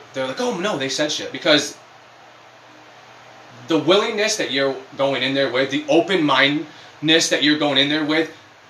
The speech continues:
they're eventually going to say something. We're like, "Oh, no, that was like my mom," right? It's weird that it never works on people that are like, "You're fucking bullshit."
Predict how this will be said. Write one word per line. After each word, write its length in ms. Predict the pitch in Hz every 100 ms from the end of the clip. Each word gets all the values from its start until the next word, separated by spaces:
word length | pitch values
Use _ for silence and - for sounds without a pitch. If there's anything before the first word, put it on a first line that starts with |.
| -
they're 140 | 151 147
eventually 500 | 135 135 135 - 101
going 260 | - 120 110
to 100 | 120
say 180 | 117
something. 280 | 107 107 104
We're 80 | 107
like, 100 | 107
"Oh, 160 | 226 165
no, 160 | 247 262
that 240 | 196 196
was 260 | 226 302 -
like 220 | 151 -
my 120 | 117
mom," 200 | 110 101 107 - - -
right? 300 | 120 165 - - - - - - - - -
It's 180 | 180
weird 320 | 170 247 285 220
that 220 | 196 156
it 180 | 151 143
never 360 | 151 156 165
works 280 | 135 139 -
on 100 | 127
people 260 | 135 127 123
that 120 | 120
are 80 | 113
like, 200 | 110 110
"You're 340 | 156 165 156 156
fucking 500 | - 143 127 131 110
bullshit." 460 | 107 107 - 90